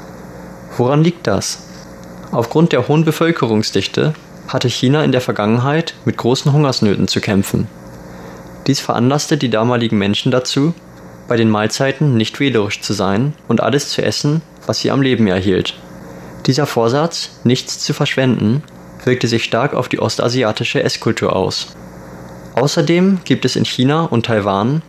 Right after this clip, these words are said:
noch immer Menschen, die daran glauben, dass wenn sie das Organ eines Tieres essen, ihr eigenes entsprechendes Organ größer oder gesünder wird.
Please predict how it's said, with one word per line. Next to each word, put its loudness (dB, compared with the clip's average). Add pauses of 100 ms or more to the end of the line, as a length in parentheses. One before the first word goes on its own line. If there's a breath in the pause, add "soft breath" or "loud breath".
(100)
noch 2
immer 4
Menschen, 2
die -4
daran 0
glauben, 2 (260 loud breath)
dass -4
wenn 4
sie 0
das -2
Organ 0
eines 0
Tieres 0
essen, 2 (460)
ihr 2
eigenes 2
entsprechendes -2
Organ 0 (300)
größer 0
oder 2
gesünder 2
wird. -2